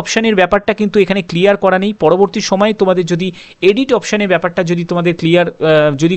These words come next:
কোনো রকম ইনফরমেশন থাকে অবশ্যই তোমাদের জানানো হবে। তো তোমাদের যে নিয়োগটি করা হচ্ছে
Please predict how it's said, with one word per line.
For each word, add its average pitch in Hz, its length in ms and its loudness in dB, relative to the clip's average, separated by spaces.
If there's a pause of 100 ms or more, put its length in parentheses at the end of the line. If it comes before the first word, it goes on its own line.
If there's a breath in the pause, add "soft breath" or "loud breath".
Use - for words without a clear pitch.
কোনো 180 200 0
রকম 180 180 -2 (140)
ইনফরমেশন 175 480 -4 (100)
থাকে 165 180 -4 (140)
অবশ্যই 165 400 -2
তোমাদের 175 260 2 (380 loud breath)
জানানো 170 360 2
হবে। 104 160 -2 (540 loud breath)
তো 208 60 6 (100)
তোমাদের 254 340 2
যে 247 60 2 (100)
নিয়োগটি 233 280 0 (100)
করা 196 180 4
হচ্ছে 208 200 0